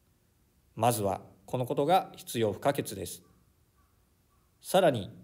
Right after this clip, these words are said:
すべての子どもたちが教室にいて、ほっとする、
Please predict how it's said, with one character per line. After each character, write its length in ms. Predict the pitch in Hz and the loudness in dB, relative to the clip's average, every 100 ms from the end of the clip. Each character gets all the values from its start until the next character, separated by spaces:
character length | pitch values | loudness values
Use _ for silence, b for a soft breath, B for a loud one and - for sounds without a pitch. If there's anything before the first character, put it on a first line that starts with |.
| - _ _ | -20 _ _
す 160 | - 196 | -4 0
べ 120 | 190 | 0
て 100 | 143 | 0
の 100 | 123 | -2
子 120 | 120 | -2
ど 80 | 120 | -2
も 100 | 113 | -2
た 100 | 110 | -4
ち 140 | 104 | -2
が 140 | 98 90 | -2 -2
教 220 | 127 143 | 0 0
室 260 | 143 - 143 | -2 -6 -6
に 140 | 135 | -6
い 60 | 127 | -6
て、 240 | - - - _ _ _ _ _ | -10 -10 -20 _ _ _ _ _
ほ 160 | - 110 | -4 -4
っ 160 | - | -2
と 100 | 175 | -4
す 140 | 151 151 | 0 2
る、 240 | 147 | 0